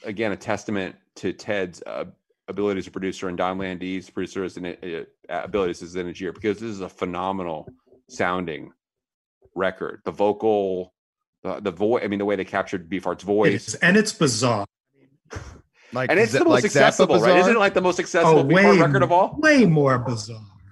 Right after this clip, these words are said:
Speaker 3: Way more
Speaker 2: It,
Speaker 3: bizarre than Zappa?
Speaker 2: uh, yes, it, it's probably the most successful record. It's certainly the most commercial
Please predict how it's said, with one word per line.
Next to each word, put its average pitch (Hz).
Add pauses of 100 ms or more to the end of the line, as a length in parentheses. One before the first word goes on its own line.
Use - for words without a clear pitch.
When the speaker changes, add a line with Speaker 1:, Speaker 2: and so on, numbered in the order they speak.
(200)
Speaker 3:
Way 143
more 156
Speaker 2:
It, 131
Speaker 3:
bizarre 135
than 127
Zappa? 117
Speaker 2:
uh, -
yes, 123
it, 156
it's 170
probably 180
the 117
most 117
successful 123
record. 117
It's 117
certainly 135
the 120
most 117
commercial 127